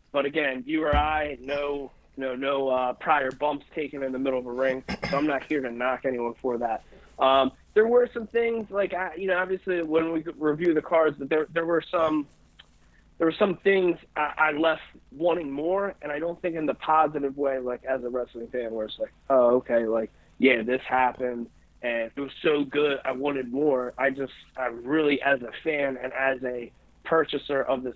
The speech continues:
pay-per-view, I'm like, "Yeah, I, I, I deserve a little more, right? Just a little, no, and I don't get it." Um, overall, show, show I thought was, was pretty good. I just thought there was,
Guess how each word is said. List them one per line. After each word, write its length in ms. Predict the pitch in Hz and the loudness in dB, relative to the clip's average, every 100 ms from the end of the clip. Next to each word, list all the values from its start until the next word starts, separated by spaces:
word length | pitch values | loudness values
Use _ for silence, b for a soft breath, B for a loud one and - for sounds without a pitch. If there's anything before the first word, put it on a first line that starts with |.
| - | -2
pay-per-view, 480 | 151 135 123 123 123 | -2 -2 -4 -4 -2
I'm 140 | 131 | 0
like, 160 | 156 - b b b - | -2 -2 b b b 4
"Yeah, 340 | 269 139 131 - | 4 6 0 -2
I, 120 | 185 - | -2 0
I, 140 | 208 - 330 | -4 -4 -4
I 60 | |
deserve 340 | 233 247 233 214 | -2 2 4 4
a 40 | |
little 180 | 202 175 | 4 2
more, 220 | 151 120 | -2 -4
right? 200 | 113 113 - | -6 -10 -12
Just 200 | - - | -14 0
a 40 | |
little, 220 | 214 214 - | 2 2 0
no, 300 | 151 156 147 | 0 2 2
and 100 | 135 | 2
I 60 | |
don't 200 | 135 131 | 0 0
get 220 | 127 123 | -2 -2
it." 120 | 110 - _ _ _ | -4 -14 _ _ _
Um, 460 | 139 139 135 127 123 - _ _ - _ - | 2 4 4 2 -2 -16 _ _ -20 _ 0
overall, 420 | 214 214 214 220 220 | 2 2 2 0 -2
show, 220 | 208 214 208 - | -6 -4 -4 -6
show 80 | 214 | -8
I 100 | 214 | -6
thought 240 | 220 214 | -6 -4
was, 160 | 208 208 | -2 -2
was 160 | 202 202 - | -2 -6 -4
pretty 220 | 214 214 | -6 -4
good. 220 | 208 208 | -2 0
I 100 | 139 | 0
just 200 | 151 - | -4 -4
thought 180 | 170 156 | -2 -2
there 120 | 170 | -2
was, 180 | 165 156 | -2 -4